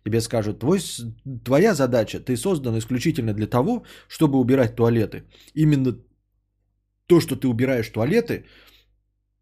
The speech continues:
приближает, э, я не знаю, мир во всем мире, единое человечество и бессмертие. Ты можешь пойти против этого и будешь нонконформистом,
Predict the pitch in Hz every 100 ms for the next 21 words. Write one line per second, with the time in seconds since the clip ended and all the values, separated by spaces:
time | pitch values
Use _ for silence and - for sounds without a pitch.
0 | _ _ _ _ _ _ _ - 117 127
1 | 113 117 160 170 147 - 120 113 110 107
2 | 104 101 101 104 110 110 104 110 98 117
3 | 151 113 98 - 101 101 156 185 165 160
4 | - _ _ 104 110 139 123 107 110 107
5 | 143 - 117 104 110 - 107 104 95 -
6 | - - _ _ _ _ - 175 170 156
7 | 151 - 147 147 - 247 233 117 - _
8 | _ _ - 117 160 160 117 - 110 101
9 | 90 - 107 107 175 165 - 120 135 123
10 | 127 117 123 120 123 113 - 87 -